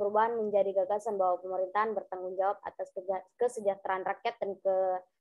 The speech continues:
karenanya harus aktif mengatur kehidupan ekonomi dan sosial. Kemudian ada perkembangan demokrasi di Indonesia Asia, Pakistan dan Indonesia. Pakistan lahir ke, lahir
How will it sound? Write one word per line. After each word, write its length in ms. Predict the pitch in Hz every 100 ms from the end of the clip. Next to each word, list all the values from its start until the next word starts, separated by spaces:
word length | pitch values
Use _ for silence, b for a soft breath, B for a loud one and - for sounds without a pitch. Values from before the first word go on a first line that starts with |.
| _ -
karenanya 480 | 196 190 196 220
harus 240 | 202 196 196
aktif 240 | - 220
mengatur 400 | 208 190 185 -
kehidupan 400 | 190 190 190 -
ekonomi 400 | 190 180 185 196
dan 160 | 180 175
sosial. 400 | 180 - 190 175 - _ _ - - _ _ _ _ _ _ -
Kemudian 560 | 233 240 233 269 294 269
ada 400 | 233 220 233 240 - _ _ _ _ _ _ _ _ _ _
perkembangan 640 | 226 233 240 247 262 262
demokrasi 560 | 233 214 214 226 226 233
di 160 | 214
Indonesia 480 | 202 196 196 196 196
Asia, 400 | 190 - 220 185 - _
Pakistan 520 | - 190 214 - 233 220
dan 120 | 180
Indonesia. 520 | 185 180 185 180 180 _ _ _ _ _ _ _ _ _ _ _ _ _ _ _ _ _ _
Pakistan 640 | - 254 262 269 - 262 277
lahir 320 | 240 220 220
ke, 160 | - 208 - _ 208
lahir 480 | 208 214 226 247